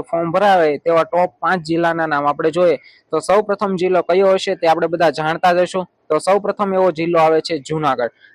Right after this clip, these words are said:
કે જુનાગઢની અંદર સૌથી વધુ ફોર્મ ભરાયા હતા.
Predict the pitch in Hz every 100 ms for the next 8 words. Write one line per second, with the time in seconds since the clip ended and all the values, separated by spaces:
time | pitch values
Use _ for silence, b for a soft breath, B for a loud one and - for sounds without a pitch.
0 | - 147 156 196 202 208 208 202 196 160
1 | 196 214 220 202 190 170 180 170 156 160
2 | 170 175 170 180